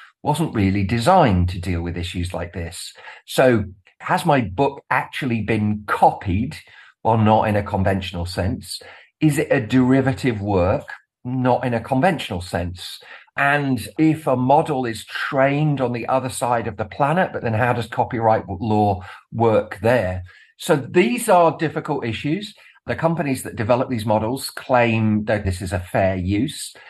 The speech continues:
But this is one of those situations where, um, yeah, I think we're gonna see things played out in the courts, and we will have to wait for the courts to, to make their rulings. The difficulty is courts don't move quickly, and the technology is moving very, very, very quickly.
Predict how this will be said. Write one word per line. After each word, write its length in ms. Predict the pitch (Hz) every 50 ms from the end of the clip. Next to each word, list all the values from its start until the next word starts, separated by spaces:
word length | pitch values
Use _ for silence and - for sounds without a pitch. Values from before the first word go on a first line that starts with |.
| - _ _ _ _
But 200 | - 143 139 143
this 220 | 151 165 156 -
is 200 | 170 156 131 113
one 280 | 127 131 135 147 147 151
of 100 | 147 123
those 300 | 139 135 131 127 117 -
situations 760 | - - 127 - - 131 123 123 120 110 - 123 113 107 104
where, 400 | 113 117 113 113 110 107 107 107
um, 320 | 107 107 104 104 107 104 -
yeah, 300 | - 123 113 92 - - -
I 120 | 107 110
think 200 | 104 143 131 -
we're 100 | 131 123
gonna 140 | 120 120 117
see 200 | 110 - 127 110
things 200 | - 117 110 92
played 240 | - - 110 110 104
out 160 | 104 107 -
in 80 | 101 98
the 60 | 101
courts, 600 | - - 143 123 101 95 90 - - - - - _
and 180 | - 117 110 107
we 120 | 110 110
will 120 | 107 107 98
have 180 | 107 127 127
to 60 | - 113
wait 200 | 107 110 - -
for 60 | -
the 140 | 98 92 -
courts 300 | 127 110 - - - -
to, 280 | - - 98 95 90 90 87 - - - - - _
to 80 | - 127
make 180 | 117 113 107
their 120 | 110 110 104
rulings. 360 | 107 113 110 101 98 95 92
The 80 | 98 92
difficulty 680 | 90 90 156 156 - 175 151 - 101 92 - 92 95
is 120 | 101 104 -
courts 420 | - - - 110 110 - - -
don't 260 | - 104 104 107 104
move 300 | - 101 101 104 101 95
quickly, 500 | - - 147 147 - - - 92 85 90
and 120 | 92 98 101
the 40 |
technology 580 | 95 - 117 104 107 110 110 107 104 98 101 101
is 120 | 98 92
moving 420 | 87 104 101 98 98 98 98 95 85 90
very, 320 | 110 107 101 101 98 101
very, 320 | 92 98 95 95 92 98
very 360 | 95 82 110 110 110 104 92 87
quickly. 560 | 90 - 95 - - - - 73 64 71